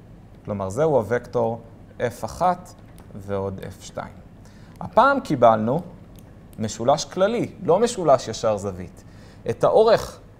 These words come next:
של הוקטור אף אחד ועוד אף שתיים נמצא באמצעות משפט הקוסינוס. את הזווית אלפא נמצא באמצעות משפט הסינוסים. נסמן את הוקטור של אף אחד ועוד אף שתיים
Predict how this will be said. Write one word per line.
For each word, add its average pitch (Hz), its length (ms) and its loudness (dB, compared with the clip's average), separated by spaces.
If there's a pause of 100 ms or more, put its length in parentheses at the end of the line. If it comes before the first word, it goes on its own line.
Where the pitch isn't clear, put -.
(140)
של 107 360 0 (540)
הוקטור 113 580 0
אף 160 140 -4
אחד 160 260 4
ועוד 165 240 2
אף 170 140 -4
שתיים 262 340 2
נמצא 208 320 4
באמצעות 190 560 0
משפט 139 400 2
הקוסינוס. - 760 -8 (340)
את - 140 -4
הזווית 113 500 -2
אלפא 208 480 2 (960)
נמצא 120 340 2
באמצעות 233 600 2
משפט 220 360 0
הסינוסים. 180 640 -2 (840)
נסמן 185 500 2
את 220 100 -2
הוקטור 180 440 0
של 156 240 2
אף 160 140 0
אחד 156 280 4 (100)
ועוד 135 260 4
אף - 140 -4
שתיים 123 440 0